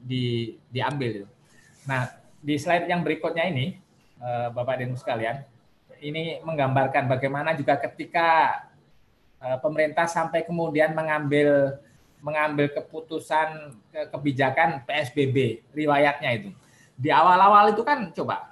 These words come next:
apa, tekanan yang sangat luar biasa, sangat dahsyat itu pada pemerintah itu untuk langsung lockdown, langsung lockdown. Dan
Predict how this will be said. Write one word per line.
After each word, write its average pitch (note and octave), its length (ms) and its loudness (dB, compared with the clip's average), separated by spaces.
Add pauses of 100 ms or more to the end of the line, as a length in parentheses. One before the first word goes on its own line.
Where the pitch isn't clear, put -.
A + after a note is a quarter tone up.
(120)
apa, F3 160 -6
tekanan F#3+ 480 0
yang F3+ 160 -2
sangat E3+ 240 -6
luar E3 240 -2
biasa, C3 400 -2
sangat D3+ 240 -6
dahsyat B2 400 -6
itu A#2 240 -14 (320)
pada B2 560 -4
pemerintah C#3 400 -6
itu E3 160 -6
untuk E3 320 -10 (560)
langsung E3 560 -2
lockdown, B2+ 480 0 (240)
langsung D3+ 560 -6
lockdown. B2 400 -2 (560)
Dan C#3 320 -6